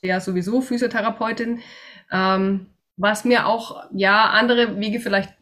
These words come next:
verbaut hat, dadurch, dass ich so früh diese Entscheidung getroffen habe und das dann für mich auch so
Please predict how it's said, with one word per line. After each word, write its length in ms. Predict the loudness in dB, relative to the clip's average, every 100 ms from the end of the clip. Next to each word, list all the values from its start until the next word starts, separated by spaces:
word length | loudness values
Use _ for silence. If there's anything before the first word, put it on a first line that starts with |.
| _ _ _
verbaut 460 | 0 2 0 -2
hat, 340 | -6 -6 -8 -8
dadurch, 340 | -8 -6 -10
dass 180 | -8 -8
ich 160 | -8 -8
so 120 | -8
früh 300 | -8 -4 -2
diese 260 | -2 0 0
Entscheidung 560 | 0 0 0 2 -2
getroffen 340 | -4 -2 -2 0
habe 140 | -2
und 120 | -2
das 120 | -4
dann 160 | -2 -2
für 160 | 0 -2
mich 360 | 0 -2 -4
auch 200 | -2 -2
so 440 | -4 -4 -2 -2